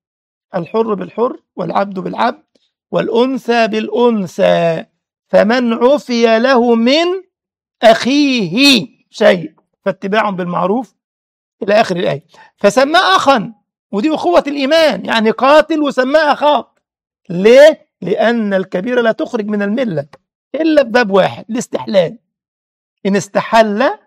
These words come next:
ارتد وكفر. يعني استحل، يعني القتل بالنص القرآن حرام، قال لك: "لا، مش حرام، وأنا مش معترف بالقرآن". شكرًا. من أنكر معلوماً من الدين بدون فقد كفر،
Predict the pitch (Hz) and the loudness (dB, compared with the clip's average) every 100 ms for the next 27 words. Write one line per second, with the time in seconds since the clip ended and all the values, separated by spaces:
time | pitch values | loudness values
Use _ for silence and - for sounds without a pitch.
0 | _ _ _ _ _ _ _ _ _ _ | _ _ _ _ _ _ _ _ _ _
1 | - 220 220 240 180 190 175 160 - - | -2 -2 2 0 4 4 4 0 -6 -12
2 | _ _ - 208 220 240 - - 233 226 | _ _ -6 -2 -2 -2 -4 -2 0 -2
3 | - - _ _ 214 196 196 202 - 247 | -8 -20 _ _ -4 -2 0 -2 0 2
4 | 285 330 330 _ _ 202 190 202 240 226 | 2 -2 -8 _ _ -4 -2 0 -2 -4
5 | 170 233 - - 208 202 233 208 190 202 | -4 0 0 2 4 4 4 0 -2 -2
6 | 185 - 233 180 156 - _ _ - 196 | -4 -6 -4 -4 -6 -12 _ _ -2 2
7 | 214 202 180 175 165 185 151 160 - - | 2 0 -2 -4 -2 -2 -4 -10 -12 -12
8 | 185 - _ 202 202 214 214 302 _ _ | -12 -16 _ -12 -8 -6 -6 -8 _ _
9 | _ _ - 180 254 202 190 202 214 330 | _ _ -14 -8 -4 -4 -2 -2 -2 -2
10 | _ _ _ _ _ _ _ _ _ _ | _ _ _ _ _ _ _ _ _ _
11 | - 170 165 180 196 208 202 196 180 175 | -8 -4 0 0 2 0 -2 -4 -4 -4
12 | 160 190 175 220 226 - - 247 - - | -4 -6 -4 -6 -6 -8 -4 -4 -6 -16